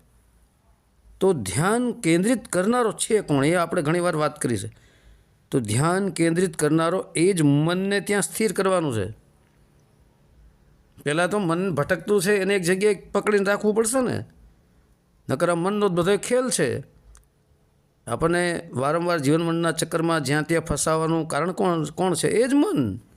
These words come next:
એટલે મનને ત્યાં બાંધવાનું છે, ત્યાં જોડવાનું છે. મન ત્યાં બંધાઈ જાય, ત્યાં જોડાઈ જાય, સ્થિર થઈ જાય મન એકદમ,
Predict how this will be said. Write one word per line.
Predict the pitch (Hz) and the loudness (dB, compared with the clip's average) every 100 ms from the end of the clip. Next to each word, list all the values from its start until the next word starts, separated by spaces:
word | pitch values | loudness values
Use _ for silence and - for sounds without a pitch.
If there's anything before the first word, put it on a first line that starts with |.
| _ _ _ - - - - _ _ - | _ _ _ -20 -20 -20 -20 _ _ -6
એટલે | 156 226 | -2 0
મનને | 214 156 165 208 220 254 | 0 0 0 0 0 0
ત્યાં | 269 220 233 | 0 0 -2
બાંધવાનું | 185 143 135 139 165 117 | 0 -2 0 0 0 -2
છે, | 95 101 | -4 -6
ત્યાં | 92 135 | -2 0
જોડવાનું | 131 - 110 135 120 104 92 | 0 0 2 2 0 -4 -10
છે. | - - _ _ _ _ _ - - - _ - | -14 -20 _ _ _ _ _ -20 -20 -20 _ -4
મન | 117 151 190 | 0 2 0
ત્યાં | 170 156 | 0 0
બંધાઈ | 127 117 160 185 | 0 0 0 0
જાય, | 131 117 | -2 -2
ત્યાં | 113 120 | -4 -4
જોડાઈ | 104 110 151 170 | -2 0 0 -2
જાય, | 110 104 113 - _ _ _ _ - _ _ _ _ _ _ - | -2 -6 -8 -16 _ _ _ _ -20 _ _ _ _ _ _ -10
સ્થિર | - - 262 302 254 | -6 0 2 2 2
થઈ | 233 233 | 0 2
જાય | 208 | 2
મન | 156 139 | 0 0
એકદમ, | 135 180 131 135 107 | 0 0 0 -2 -2